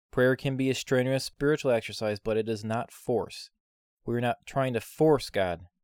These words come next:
to do anything. We are praying and should be praying in accordance with his will. So praying can be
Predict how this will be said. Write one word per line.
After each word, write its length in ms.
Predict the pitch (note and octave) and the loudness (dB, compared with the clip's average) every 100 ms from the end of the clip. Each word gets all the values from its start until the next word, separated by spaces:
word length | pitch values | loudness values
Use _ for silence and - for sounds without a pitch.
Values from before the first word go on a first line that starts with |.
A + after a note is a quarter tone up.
| - | -12
to 60 | |
do 260 | A2 A#2+ A#2 | -2 0 0
anything. 580 | B2+ C3+ G#2+ F2+ - - _ _ _ _ _ | -4 -4 -4 -10 -14 -20 _ _ _ _ _
We 80 | B2+ | 0
are 100 | B2 | 0
praying 520 | G#2+ C3+ C3 B2+ A#2 G#2+ _ _ _ | 0 -2 0 -2 -4 -10 _ _ _
and 140 | - | -10
should 260 | A#2 - E3 | -4 0 2
be 120 | C3+ | 0
praying 260 | - A2+ A2 | -4 -4 -4
in 100 | G#2+ | -4
accordance 520 | G#2+ C#3 C3 A#2 - | -2 2 2 0 -2
with 140 | G#2+ | -4
his 160 | G#2+ G2+ | -4 -6
will. 260 | G#2 G#2 F2+ | 0 0 0
So 220 | - G2 - | -6 -8 -8
praying 380 | - D3 D#3+ D3 | -2 0 0 -2
can 320 | - D3+ D#3 | -4 -2 -2
be 240 | A#2+ G#2+ | -4 -6